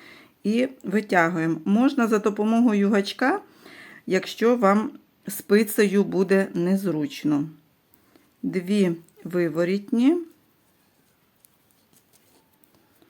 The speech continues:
і кромкова петля виворітня.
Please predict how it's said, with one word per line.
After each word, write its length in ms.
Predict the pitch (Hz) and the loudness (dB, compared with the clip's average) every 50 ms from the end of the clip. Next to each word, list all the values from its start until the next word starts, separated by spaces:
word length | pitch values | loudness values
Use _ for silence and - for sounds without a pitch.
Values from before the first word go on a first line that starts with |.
| _ _ _ _ _ _ _ _ - | _ _ _ _ _ _ _ _ -8
і 180 | 320 202 208 220 | -6 -4 -4 -4
кромкова 560 | - - 190 196 214 240 - 240 214 226 202 | -6 -6 -4 -4 -4 -4 -4 -4 -2 -2 -2
петля 540 | 202 - 170 165 - 170 175 185 196 202 208 - - - - - | -2 -2 -6 -4 -4 -2 0 0 0 0 -2 -4 -8 -20 -18 -10
виворітня. 760 | 180 180 185 175 147 151 151 143 143 139 - - 147 151 160 | -4 -2 -2 -2 -2 -2 -4 -6 -6 -8 -8 -8 -6 -6 -6